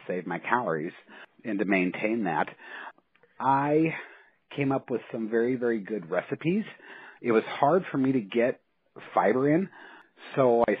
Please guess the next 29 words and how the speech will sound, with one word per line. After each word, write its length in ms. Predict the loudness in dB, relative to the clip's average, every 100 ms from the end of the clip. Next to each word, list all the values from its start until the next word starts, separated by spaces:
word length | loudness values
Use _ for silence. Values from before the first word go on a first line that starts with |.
| -2
started 300 | 0 0 2
eating 240 | 2 2
a 80 | 4
lot 180 | 4 4
of 100 | 2
apples, 420 | 0 0 -2 -8 -14 _ -20 _ 4
fiber 260 | 6 6
bars 340 | 2 2 2 -2 0
that 100 | 2
I 80 | 2
found 360 | -2 -6 -6 -4
that 180 | -6 -6
were 200 | -12 -12 -10
really, 320 | -4 -2 0
really 240 | 0 -2
good 380 | -4 -2 -2 -2 -10 -20 -12
that 140 | -12 -10
my 100 | -8
body 240 | -6 -6
could 160 | -8 -10
handle. 460 | -8 -6 -6 -6 -10 -8
Came 140 | -6
up 120 | -4 -6
with 80 | -10
some 140 | -8 -6
new 100 | -2
recipes 560 | -4 -4 -8 -4 -4 -4
that 100 | -6
had 340 | 0 0 0